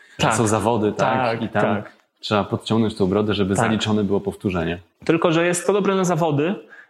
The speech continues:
Speaker 1: a jeżeli tworzymy z tego nawyk na treningu siłowym,
Speaker 2: No
Speaker 1: no to
Speaker 2: to
Speaker 1: wtedy
Speaker 2: szyjmy.
Speaker 1: zaczynamy dokładnie znów jakby cierpieć, jeżeli chodzi o kręgosłup szyjny.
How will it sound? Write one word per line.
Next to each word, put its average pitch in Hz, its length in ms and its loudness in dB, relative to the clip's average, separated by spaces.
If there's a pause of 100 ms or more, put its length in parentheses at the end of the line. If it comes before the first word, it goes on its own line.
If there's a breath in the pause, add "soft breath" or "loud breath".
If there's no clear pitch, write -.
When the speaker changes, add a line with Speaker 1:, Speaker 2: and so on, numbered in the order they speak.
Speaker 1:
a - 100 -6
jeżeli 139 280 2
tworzymy 156 340 0
z 165 80 -6
tego 139 180 0
nawyk 143 380 0
na 143 80 0
treningu 135 380 -2
siłowym, 135 440 -2
Speaker 2:
No 180 140 -4
Speaker 1:
no 165 100 0
to 131 40 0
Speaker 2:
to 175 60 0
Speaker 1:
wtedy 156 180 0
Speaker 2:
szyjmy. 156 160 0
Speaker 1:
zaczynamy 135 580 0
dokładnie 113 500 -2
znów 131 400 -6 (100)
jakby 110 300 -2
cierpieć, 120 340 2
jeżeli 117 240 2
chodzi 117 220 0
o 110 60 0
kręgosłup 117 480 0
szyjny. 101 320 -2